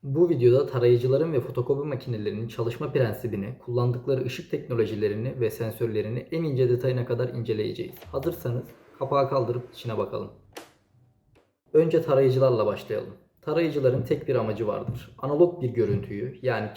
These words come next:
kağıdı, bilgisayarın anlayacağı bir ve sıfırlara dönüştürmek. Peki bunu nasıl yapıyor? Burada başrol oyuncumuz ışık ve sensörlerdir. Siz tarama tuşuna bastığınızda camın altındaki o hareketli kafa, yani scan heat devreye girer.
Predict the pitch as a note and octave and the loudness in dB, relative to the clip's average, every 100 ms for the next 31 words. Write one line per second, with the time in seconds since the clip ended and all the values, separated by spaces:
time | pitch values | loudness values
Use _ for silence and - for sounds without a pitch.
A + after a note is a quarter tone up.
0 | - A#2 G2 G#2+ - - B2+ B2+ D#3 E3 | 0 2 2 -2 -6 -4 -2 0 2 2
1 | F3 B2+ A2+ G#2+ G2 A2 C3 C3+ D#3 D3 | 0 -2 0 0 0 0 0 0 2 0
2 | - B2 B2 A#2 G#2+ G2+ - B2 A#2 - | -2 2 4 4 2 -2 -4 -6 -6 -8
3 | - - E3+ - C3+ C#3 C3 A#2+ A#2 G2 | -16 -8 -6 -4 -4 0 0 -2 -4 -4
4 | - - - - - - - F#3+ E3+ C#3 | -6 -10 -16 -20 -20 -12 0 4 4 4
5 | C3+ - F3+ C3+ A2 - C3 - - - | 4 4 4 4 2 -2 -6 -6 -12 -10
6 | - D#3 C3+ A#2 A#2+ A2 G#2 F#2 - - | -6 -4 -4 -4 -2 -2 -2 -2 -8 -16
7 | - _ _ _ _ - - F3 E3 C#3 | -20 _ _ _ _ -14 -10 -2 0 2
8 | D#3 D#3 - B2 G#2 G#2 - A2 G2+ F#2+ | 0 -4 -2 0 0 0 -2 -4 -2 -4
9 | F#2 A2+ D#3 - A#2+ B2+ D3 A#2+ A#2+ A2 | -6 -6 -8 -6 -2 0 0 -2 -2 -4
10 | A2 B2+ B2 B2 - B2+ - - A2 A2 | -4 -2 2 0 0 -4 -4 -4 -4 -4
11 | B2+ B2+ A2 G#2+ - - C3+ C3+ A2 A#2 | -2 -2 -2 -4 -8 -6 -4 -2 -4 -6
12 | - A2+ G#2+ G#2+ F#2+ F#2+ - | -2 0 2 2 0 -2 -10